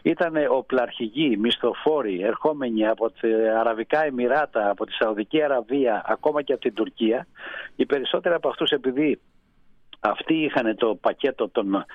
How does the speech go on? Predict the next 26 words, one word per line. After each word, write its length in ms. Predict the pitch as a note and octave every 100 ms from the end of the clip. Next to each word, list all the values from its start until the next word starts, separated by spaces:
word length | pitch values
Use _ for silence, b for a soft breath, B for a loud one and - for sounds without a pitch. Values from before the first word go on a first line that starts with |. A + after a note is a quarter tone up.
| B -
χρημάτων, 720 | - A2+ A#2 B2+ A2+ A#2 -
το 120 | A#2
βαλιτσάκι 640 | G#2+ G#2 F#2 - C3 A#2
που 140 | G#2 G2+
λέμε, 300 | G#2+ G2+ F#2
που 140 | -
γύριζε 420 | F2+ A#2 A#2 G2+
πάνω 260 | G2+ A#2 A#2
στον 180 | G2+ G#2
Κάφκασο 360 | A#2 - F#2+
και 160 | G2 G2+
μοιράζανε 520 | G2 A2 A#2 G#2+ G2
δολάρια, 640 | F2 G2+ G#2 G#2+ G#2 A2+ - B B B B -
και 60 |
αποδείχθηκε 480 | A2 A#2 G#2+ B2 -
εκ 80 | -
των 160 | B2
υστέρων 280 | G#2+ - B2+
ότι 160 | A#2 G2+
πολλά 280 | A#2 A#2+ B2
από 180 | A#2
αυτά 220 | G#2+ - B2
ήταν 200 | A#2 G2+
και 120 | A#2
πλαστά 440 | A2 G#2 - C3
μάλιστα, 560 | A2+ G2+ F#2+ - D3